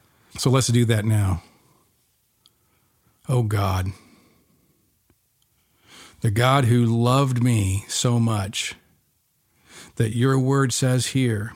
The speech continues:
because I'm gonna believe your word is true, your word says that you loved me so much that you became human in the person of Jesus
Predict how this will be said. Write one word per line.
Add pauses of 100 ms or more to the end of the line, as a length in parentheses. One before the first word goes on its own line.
because
I'm
gonna
believe
your
word
is
true, (1080)
your
word
says
that
you
loved
me
so
much
that
you
became
human
in
the
person
of
Jesus